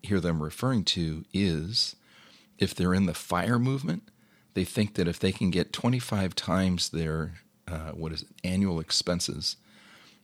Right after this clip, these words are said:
that means then that if they can make four percent on their money, that they then have enough to live on and they could live forever, is the thinking on that. There's a huge flaw in that model. We don't need to get into it now. I think we talked about it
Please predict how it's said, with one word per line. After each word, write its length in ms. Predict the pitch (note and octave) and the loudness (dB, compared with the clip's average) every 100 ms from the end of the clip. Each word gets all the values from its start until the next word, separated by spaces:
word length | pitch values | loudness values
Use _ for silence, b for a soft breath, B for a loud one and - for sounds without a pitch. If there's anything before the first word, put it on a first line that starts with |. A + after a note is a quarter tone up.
| - | -4
that 200 | E2+ E2 | 0 2
means 340 | F2+ G2 F#2+ | 4 4 4
then 160 | D#2 D#2 | 4 2
that 140 | D#2+ | 2
if 100 | D2+ | 0
they 160 | - F2+ | 0 -2
can 220 | - F2+ | 0 2
make 240 | D#2+ D#2 - | 2 0 -4
four 300 | - F#2+ G#2 | 0 0 2
percent 420 | - - G2 E2 | 0 2 2 2
on 100 | E2 | 2
their 120 | C#2+ | 0
money, 440 | D2 A#2 F#2+ D2 - _ b b - | 0 0 0 -4 -8 _ b b -8
that 160 | D#2+ | -4
they 120 | F2 D#2+ | -2 0
then 220 | E2 E2+ | 0 0
have 220 | E2 D#2+ | 0 0
enough 380 | D#2 D2+ E2 - | 0 0 -4 0
to 240 | - E2+ | 0 2
live 260 | D2+ G2+ F#2 | 2 2 2
on 180 | D#2 D#2+ | 0 0
and 140 | D2+ | 0
they 80 | D2 | -2
could 180 | - D2 | -2 -2
live 200 | D2+ D2 | -4 -4
forever, 420 | C#2+ C2 - G1+ - B B B B B B | -4 -4 -4 -10 -16 B B B B B B
is 140 | F2+ | -4
the 80 | E2+ | -4
thinking 380 | - E2 D#2+ C#2+ | -2 -2 -2 -6
on 140 | C2+ | -6
that. 260 | - C2 - | -8 -10 -4
There's 200 | F#2 D#2 | -2 0
a 60 | D#2 | -2
huge 320 | E2 B2 G2 | 2 4 4
flaw 500 | - - F#2+ F2+ G#2 | 0 0 4 6 6
in 140 | F2+ | 4
that 180 | D#2+ D2+ | 2 2
model. 320 | D2 D#2 G#2+ | 2 2 2
We 120 | A2 D2 | 0 -2
don't 180 | D2+ | -2
need 100 | E2+ D2+ | -2 -2
to 40 | |
get 160 | E2+ D#2 | -2 0
into 240 | E2 - | 0 -2
it 60 | D#2+ | -2
now. 180 | E2 F2+ | 0 -2
I 60 | |
think 180 | - - | -4 -6
we 80 | E2 | -4
talked 260 | - D2+ | -2 -2
about 360 | - D#2+ D#2 | -2 -4 -4
it 80 | D#2+ | -6